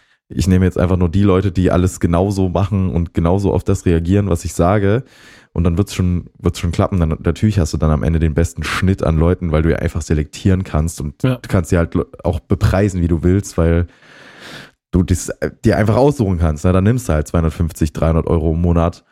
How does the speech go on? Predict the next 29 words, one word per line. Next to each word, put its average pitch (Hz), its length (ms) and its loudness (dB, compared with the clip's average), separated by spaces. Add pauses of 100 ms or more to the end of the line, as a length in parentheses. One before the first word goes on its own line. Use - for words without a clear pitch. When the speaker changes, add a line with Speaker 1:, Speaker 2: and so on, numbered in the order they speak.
(520)
Speaker 1:
für - 180 -2
ein 90 80 2
Coaching, 98 640 0
weil 87 600 2
du 85 260 2
halt 85 160 2
im 82 140 0
Monat 87 400 2
auch 82 240 0
zehn 87 320 0
Anfragen 82 640 0
hast. 90 320 -2
Äh, 87 340 2
und - 460 -4 (160)
ich - 140 -16
meine, 78 280 0 (140)
keine 80 220 0
Ahnung, 80 260 0
also 73 180 -2
wenn 80 140 2
jetzt - 240 -6
zehn 90 200 0
Leute 85 260 0
pro 85 200 -2
Monat 90 380 2
zusätzlich 95 420 -2
zu - 100 -4
mir 95 140 2
kommen 90 380 -4